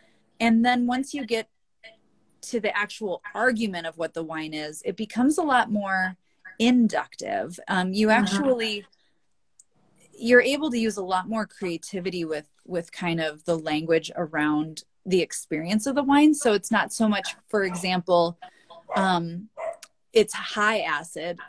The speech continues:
Speaker 1: You're gonna say, like, "It's high zippy acid. It's bracing acid. It's mouth-watering acid." They
Speaker 2: Uh-huh.
Speaker 1: want to know what it feels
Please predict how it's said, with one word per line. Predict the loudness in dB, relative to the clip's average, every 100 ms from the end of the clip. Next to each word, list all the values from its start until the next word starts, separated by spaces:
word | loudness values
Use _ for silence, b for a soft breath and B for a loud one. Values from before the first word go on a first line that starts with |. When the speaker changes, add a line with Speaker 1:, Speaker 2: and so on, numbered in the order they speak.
| -8
Speaker 1:
You're | -6
gonna | -4 -6
say, | -4 -4
like, | -2 -4 -6
"It's | -14
high | -14 -8 -4 -2 -2 -6 -14 _ _ -16
zippy | -8 2 2 2 -6 -6 -10 _ _ _
acid. | -8 -8 -8 -8
It's | -8 -12 -20 _
bracing | -10 2 4 4 2 -2 2
acid. | 0 0 -6 -8 -8
It's | -8 -6 -8 -14 _ -12 -12 _ _ _
mouth-watering | -4 2 6 6 4 0 0 0 -4 -6
acid." | -6 -6 -4 -4 -4 -8 -16 B B
They | -2 4 6
Speaker 2:
Uh-huh. | 6
Speaker 1:
want | 6 2 -2
to |
know | -4 -4
what | -4 -4
it | -4 _ -6
feels | -6 -4 -8